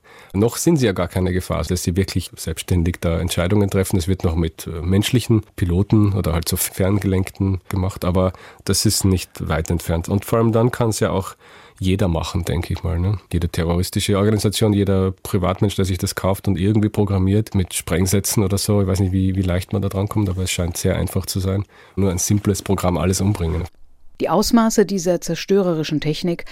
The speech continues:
Speaker 2: sind für Clemens Setz nicht abzuschätzen und deshalb hochgefährlich. Im Gedicht über die Kampfdrohnen im Zoo findet er als Lyriker eine Möglichkeit,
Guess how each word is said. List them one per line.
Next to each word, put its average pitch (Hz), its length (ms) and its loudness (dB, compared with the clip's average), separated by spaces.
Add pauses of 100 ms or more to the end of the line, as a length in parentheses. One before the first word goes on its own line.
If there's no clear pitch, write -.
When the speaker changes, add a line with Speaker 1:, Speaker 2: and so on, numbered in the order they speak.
(160)
Speaker 2:
sind 139 240 0
für 143 100 -6
Clemens 139 440 0
Setz - 360 -4
nicht - 240 0
abzuschätzen 139 800 -4
und - 360 -2 (120)
deshalb 143 340 -2
hochgefährlich. 139 840 0 (800)
Im 143 140 -2
Gedicht 196 440 -2
über 135 160 -4
die 131 80 -6
Kampfdrohnen 160 800 2
im 135 180 0
Zoo 175 360 0 (380)
findet 160 360 2
er 143 260 -2
als 143 220 -2
Lyriker 180 560 2
eine 139 160 2
Möglichkeit, 151 760 0